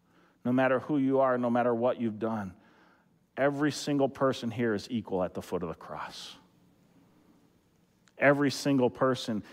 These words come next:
can experience transformation through Jesus. And that's why Paul says the religious barriers are gone, the social barriers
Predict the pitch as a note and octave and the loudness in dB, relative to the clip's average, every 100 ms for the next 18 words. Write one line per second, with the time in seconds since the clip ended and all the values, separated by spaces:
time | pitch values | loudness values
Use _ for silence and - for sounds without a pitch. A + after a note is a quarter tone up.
0 | - - B2 A2 - - B2 A#2 G#2 - | -20 -4 -4 -4 -8 -4 -2 -2 -4 -8
1 | - A#2+ A2+ - A2 G#2 A2 G#2 - E2 | -4 -2 -4 -6 -2 0 0 -2 -6 -12
2 | D#2 - F#2 F#2 G2 F2+ - - - - | -12 -6 -6 -2 -2 -2 -6 -14 -14 -16
3 | - _ _ _ _ _ - - A#2+ C3+ | -20 _ _ _ _ _ -20 -6 2 4
4 | B2+ - C#3+ C#3 C#3 B2+ - C3+ C3 - | 2 0 0 4 4 2 2 2 2 0
5 | C#3 C3 A#2+ - - - - C3 C3 C3 | 0 0 -4 -14 -20 -16 -2 0 2 4
6 | C#3+ C#3 - - C#3 C3+ C3+ B2 A2+ A2+ | 2 0 -4 0 2 2 0 -2 -4 -2
7 | A#2+ A#2+ A2 G2+ - - - - - D3+ | 0 2 0 -4 -10 -12 -8 -4 0 2
8 | C#3 C#3+ B2+ C3 B2 A#2+ A2 | 2 -2 0 2 2 2 -2